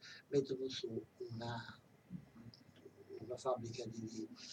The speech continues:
eh, di ricami, di reggiseni, di biancheria intima per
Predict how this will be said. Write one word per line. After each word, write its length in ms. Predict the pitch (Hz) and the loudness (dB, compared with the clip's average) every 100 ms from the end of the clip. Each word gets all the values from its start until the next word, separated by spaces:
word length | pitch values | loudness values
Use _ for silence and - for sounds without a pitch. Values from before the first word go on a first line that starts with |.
| - - - | -10 -12 -12
eh, 600 | - - - 107 - 107 107 | -4 -2 0 -2 -2 -4 -2
di 340 | 117 117 110 | 0 4 4
ricami, 1120 | 139 139 - 113 - - 113 - 104 98 - - | 4 4 2 2 0 -4 -6 -6 -6 -6 -6 -2
di 140 | 123 | 0
reggiseni, 880 | 120 117 123 113 - 107 110 110 107 - - - - | 2 2 2 0 2 2 0 -4 -6 -8 -18 -20 -8
di 340 | 117 117 117 | -2 0 4
biancheria 540 | 131 131 127 127 127 120 | 8 8 8 6 6 4
intima 580 | 113 113 - - - - - - - - - | 2 -2 -8 -12 -12 -16 -16 -16 -14 -16 -6
per 340 | - 127 - | 2 4 4